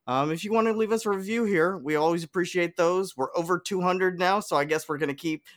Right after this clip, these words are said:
moving, going towards the next hurdle. Of course, reviews over on Apple or Audible. We always appreciate all the comments either way. Thanks so much.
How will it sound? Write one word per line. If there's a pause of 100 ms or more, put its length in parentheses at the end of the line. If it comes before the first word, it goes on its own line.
moving,
going
towards
the
next
hurdle. (360)
Of
course,
reviews
over
on
Apple
or
Audible.
We
always
appreciate
all
the
comments (160)
either
way. (220)
Thanks
so
much.